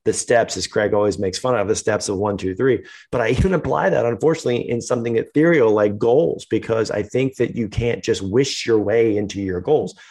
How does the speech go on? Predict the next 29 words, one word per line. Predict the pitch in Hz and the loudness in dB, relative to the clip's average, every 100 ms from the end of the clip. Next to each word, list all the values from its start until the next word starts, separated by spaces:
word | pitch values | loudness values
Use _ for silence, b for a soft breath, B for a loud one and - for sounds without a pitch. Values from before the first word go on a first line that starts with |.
| B | B
Sometimes | - 139 127 117 | -2 0 0 0
people, | 127 - 120 | -2 0 -2
people | - 123 113 101 | 0 -2 0 0
put | 110 - | -2 -2
goals | 107 104 117 113 | 0 2 2 2
down | 120 123 - _ B B B | 0 0 -6 _ B B B
people, | 120 117 - | -4 -4 -6
people | - 120 110 | -4 0 2
put | 110 - | 2 2
visions | 123 143 131 101 | 2 2 0 0
down. | 104 107 | -2 0
And, | 110 - | -2 -4
and | 120 110 | -4 -4
sometimes, | - 165 165 139 110 | -2 -2 0 -2 -2
Chris, | 120 110 | -2 0
I | 113 | 2
always | 120 113 | 2 2
say | 117 | 0
that | 107 107 | 0 -2
becomes | 123 - 117 | -4 -4 -6
like | 104 98 | -6 -6
a | |
hopium | 92 123 127 107 90 | -4 -2 -2 -2 -4
standpoint | - 101 95 - 60 - _ B B B | -8 -6 -8 -6 -10 -10 _ B B B
where | 117 117 | 2 4
you're | 110 110 | 4 0
writing | 113 135 143 | 2 2 2
things | 135 127 | 0 0
down | 110 107 110 | 0 0 0